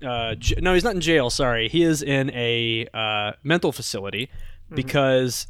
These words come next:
Speaker 1: he and his, uh, compatriot, played by Doctor Hik-, uh, or who's Doctor Hikita, uh, played by Robert Ito, whom loyal fans will remember played Lieutenant Chang in Star Trek The Next Generation.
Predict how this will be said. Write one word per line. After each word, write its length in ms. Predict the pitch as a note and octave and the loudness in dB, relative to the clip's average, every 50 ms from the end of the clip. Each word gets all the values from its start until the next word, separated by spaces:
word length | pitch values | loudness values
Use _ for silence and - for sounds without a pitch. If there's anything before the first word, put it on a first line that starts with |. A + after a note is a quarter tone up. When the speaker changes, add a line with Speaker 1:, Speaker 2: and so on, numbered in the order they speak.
| - - - | -14 -20 -20
Speaker 1:
he 480 | - - - F#3+ G3 G#3 G#3+ G#3+ G3+ - | -14 -6 -4 -2 0 0 0 0 0 0
and 440 | - D3 D3 D3 D3+ D3 C#3+ C#3 C#3 | 0 0 0 2 2 2 2 0 -2
his, 760 | B2+ - C#3 C3 B2+ B2+ B2+ B2 B2 B2 A#2+ A#2 - - - - _ _ _ _ _ - | -4 -2 0 0 0 0 0 0 0 -2 -2 -4 -4 -6 -6 -8 _ _ _ _ _ -2
uh, 480 | A#2+ A#2 A2+ A2 A2 A2 A2 A2 G#2+ G#2+ | 0 0 2 2 2 0 0 -2 -2 -4
compatriot, 760 | - - C3 - - F3 F3 E3+ - D#3 C3+ B2 A2+ A2+ - _ _ _ _ _ | -4 -6 -4 -2 0 0 0 0 0 0 0 0 0 -2 -4 _ _ _ _ _
played 200 | - C#3 C3+ C3 | -12 -10 -8 -6
by 220 | B2+ B2 A#2+ A#2 A#2 | -4 -4 -4 -4 -6
Doctor 340 | A2+ C3 C#3+ - - D#3 | -4 -6 -6 -4 -6 -8
Hik-, 320 | - - C#3 - - - - - | -8 -10 -12 -14 -14 -14 -10 -8
uh, 200 | A#2+ A2+ A2+ A2 | -6 -4 -6 -6
or 180 | - B2 A#2+ A#2 | -6 -6 -6 -6
who's 160 | C3 C3 A#2+ A2+ | -4 -6 -6 -4
Doctor 320 | C3+ C#3 C#3+ - D3+ C#3 | -4 -4 -4 -4 -6 -8
Hikita, 480 | B2+ B2+ A2+ - B2+ A#2+ A#2 A2 G#2 - _ _ _ _ _ _ _ C#3+ | -8 -10 -8 -6 -6 -4 -4 -4 -4 -6 _ _ _ _ _ _ _ -8
uh, 260 | C#3+ C#3+ C#3 C3+ B2+ | -4 -4 -2 -2 -2
played 240 | - - F3 F3+ D#3 | -2 -2 -2 -2 0
by 140 | D#3 C#3+ | 0 0
Robert 400 | C3 A#2+ C3 C#3+ D#3 E3 D#3 - | 0 0 2 2 2 2 2 0
Ito, 440 | C3+ D3+ D#3+ - C#3+ A#2 A2 G#2 G#2 G2+ | -2 -4 -4 -2 -2 -2 -2 -2 -4 -4
whom 440 | A2+ D#3 E3 E3 E3 D#3 D3+ C#3+ - - - _ _ _ _ _ _ | -4 -2 -2 -2 -2 -4 -6 -8 -10 -14 -20 _ _ _ _ _ _
loyal 500 | - D#3 A3 D4+ F#4 G4+ G4 C4 F#3+ E3 | -10 -8 -2 0 2 2 4 4 4 2
fans 560 | - - - C4+ C#4 C4+ B3+ A3+ G3+ E3 B2+ | 0 -2 -2 0 2 4 4 4 4 2 0
will 120 | C3+ D3 C#3 | -2 -2 -2
remember 460 | C3+ C3+ B2 B2 G#3+ B3 F#3 C3 A2+ | -2 -2 -2 -2 -2 -2 -2 -2 -4
played 460 | - - - C#3+ C3+ C3 C3 A#2+ C3 - | -6 -6 -4 -4 -2 -2 -2 -4 -6 -8
Lieutenant 520 | - B2+ B2+ - - - G#3 G3+ F#3 - | -10 -10 -10 -10 -10 -8 -8 -8 -8 -8
Chang 560 | - - - - G3+ G#3+ G3+ D#3+ B2 G#2+ G#2 G#2+ | -10 -14 -12 -10 -8 -6 -4 -4 -4 -4 -6 -8
in 200 | - A#2 A#2 A2+ | -8 -10 -10 -10
Star 320 | - - - C#3+ C3+ C#3 | -12 -8 -6 -4 -4 -4
Trek 320 | - - - C#3 B2+ - - | -4 -6 -8 -8 -8 -8 -8
The 80 | - | -8
Next 220 | B2 B2+ A#2+ - - | -8 -8 -10 -10 -12
Generation. 560 | - B2+ A#2 G#2+ G#2+ A#2 D3+ - - D#2 - | -10 -8 -8 -6 -8 -8 -10 -12 -14 -16 -18